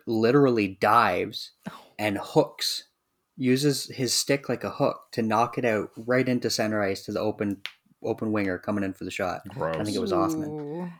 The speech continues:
Speaker 1: They didn't score 'cause the Czech goalie played unreal tonight, but, like, to have the,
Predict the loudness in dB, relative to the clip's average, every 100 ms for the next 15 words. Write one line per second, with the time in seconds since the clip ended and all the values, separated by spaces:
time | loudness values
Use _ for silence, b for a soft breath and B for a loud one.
0 | _ 2 4 4 0 4 6 6 2 -6
1 | -6 -4 -4 -2 -2 -2 -4 -4 -4 -4
2 | -4 -4 -4 -6 -8 -10 -8 -6 -6 -10
3 | b b b 0 0 0 _ _ _ _
4 | _ _ -2 0 2 0 -2 0 2 2
5 | 2